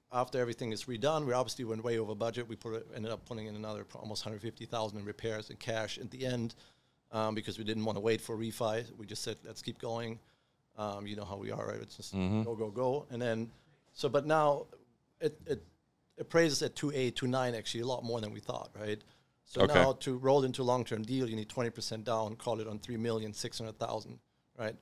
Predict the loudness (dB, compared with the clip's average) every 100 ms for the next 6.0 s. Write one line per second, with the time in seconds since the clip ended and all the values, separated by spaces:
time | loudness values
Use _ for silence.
0 | _ -16 -6 2 4 4 2 6 6 10
1 | 10 10 4 0 2 4 6 4 2 0
2 | -2 -4 -6 -6 -6 -8 -16 _ _ -10
3 | 0 0 0 -8 -10 -6 0 2 2 4
4 | 4 4 2 0 -4 0 4 6 4 0
5 | -4 -8 -4 -4 0 0 0 -4 -8 -12